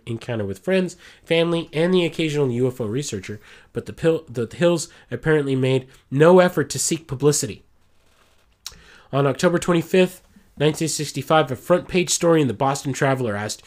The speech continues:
"U F O chiller, did they seize couple?" The reporter of the Traveler allegedly had given an audio tape recording from the lecture the Hills had made in the Quincy Center in nineteen, in late nineteen sixty-three. Luttrell learned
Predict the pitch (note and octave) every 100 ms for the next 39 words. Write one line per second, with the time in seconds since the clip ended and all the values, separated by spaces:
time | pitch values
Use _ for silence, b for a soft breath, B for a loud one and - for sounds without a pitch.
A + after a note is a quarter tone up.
0 | B - A2+ A#2 A#2 A2+ - A2+ F#2 b
1 | b _ D3+ C#3 - A2+ - A2 G2+ -
2 | A#2 F#2+ - _ _ _ b b b b
3 | - A#2 A#2 - D#3 D#3 C3 A#2+ - C3+
4 | C3+ C#3 C3+ - A#2 A#2+ B2 B2 C3 B2+
5 | b b b - A#2 A#2 B2+ A#2+ A2 A#2
6 | A#2+ B2 B2 C3+ A#2+ - - - A#2 A2
7 | A2 G2 G2 G2+ - F#2+ b b b -
8 | A2 A#2+ A2+ G#2 G#2+ G#2+ G#2+ G#2 F#2+ -
9 | A2+ - G#2 G#2+ F#2+ F#2 G2 G#2 - F#2
10 | E2 - A2 G#2+ A#2+ A2 G#2 G2 G#2 -
11 | - G2+ - - - _ B2 A#2+ E3 D#3+
12 | D3+ C3+ C#3